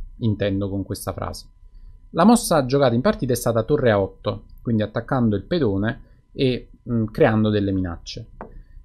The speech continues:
Fischer avrebbe dichiarato che su torre E otto, da lui considerata molto più precisa,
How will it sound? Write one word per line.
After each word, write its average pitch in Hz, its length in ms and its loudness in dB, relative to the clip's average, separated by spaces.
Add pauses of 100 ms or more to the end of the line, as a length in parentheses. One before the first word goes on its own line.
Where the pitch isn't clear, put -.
Fischer 143 920 2
avrebbe 151 380 0
dichiarato 131 600 2
che 147 400 0
su - 300 -10
torre 101 680 2
E 165 120 2
otto, 139 680 0 (160)
da 104 160 -4
lui 113 160 0
considerata 110 560 -2
molto 127 340 0
più 117 160 -8
precisa, 120 580 -6